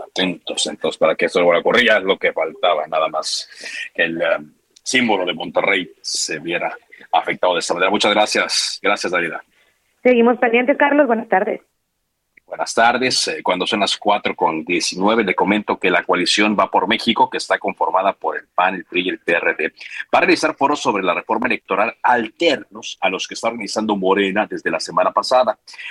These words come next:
Speaker 1: Estos, eh, foros van a ser a partir del día viernes cinco y hasta el veintidós de agosto. Y según los partidos, no van a costar nada, a diferencia de, dice, veinte millones de pesos, es lo que dice, veinte millones de pesos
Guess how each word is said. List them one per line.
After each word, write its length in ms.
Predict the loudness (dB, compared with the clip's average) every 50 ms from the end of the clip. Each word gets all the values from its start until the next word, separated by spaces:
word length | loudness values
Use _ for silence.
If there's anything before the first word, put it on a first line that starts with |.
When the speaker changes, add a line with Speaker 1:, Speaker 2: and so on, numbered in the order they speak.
| -16 -16 -18 _ _ -2
Speaker 1:
Estos, 540 | -2 -2 0 0 0 0 2 2 2 2 4
eh, 200 | 4 4 2 2
foros 360 | 2 2 2 4 2 2 2
van 160 | 0 0 0
a 60 | 0
ser 160 | 0 0 0 0
a 80 | 2
partir 360 | 2 0 0 0 -2 -6 -2
del 220 | 0 0 0 0 0
día 300 | -2 0 2 2 2 2
viernes 500 | 0 2 2 2 2 2 0 -2 -2 0
cinco 480 | 2 2 2 2 2 2 2 2 2 2 2
y 80 | -2
hasta 220 | -2 -2 -2 -4 -4
el 100 | -2 -2
veintidós 420 | -4 -4 -4 -4 -2 -2 0 0
de 60 | 0
agosto. 420 | -2 0 0 0 0 -2 -6 -12 -16 _ _ -10
Y 80 | -8
según 420 | -4 -4 -2 0 2 2 2 2 2 0
los 160 | -2 -2 0
partidos, 500 | -2 -2 0 2 2 2 2 0 -2 _ -12 -14 -14 -14 _ -2
no 120 | 2 4 4
van 100 | 4 2
a 20 |
costar 340 | 0 -2 0 0 0 2 2
nada, 300 | 2 2 2 0 -2 -4 _ _ -4
a 80 | -2 -2
diferencia 500 | -2 -2 0 -2 -2 -2 -2 -2 -2 0
de, 200 | -2 -2 -4 _ _
dice, 420 | -10 -8 -6 -6 -6 -6 -6 -8 _ _ _ 0
veinte 400 | 2 2 2 2 0 -2 0 2
millones 460 | 2 0 2 2 0 2 2 -2 -4
de 80 | -4 -6
pesos, 460 | -4 -6 -6 -6 -6 -10 -12 -12 -8
es 80 | -4 -4
lo 100 | -4 0
que 140 | 0 0 0
dice, 220 | -2 -4 -6 _ _ _ 0
veinte 220 | 0 2 2 2
millones 260 | 2 4 4 4 4
de 80 | 0 0
pesos 440 | 0 0 0 2 2 0 0 -2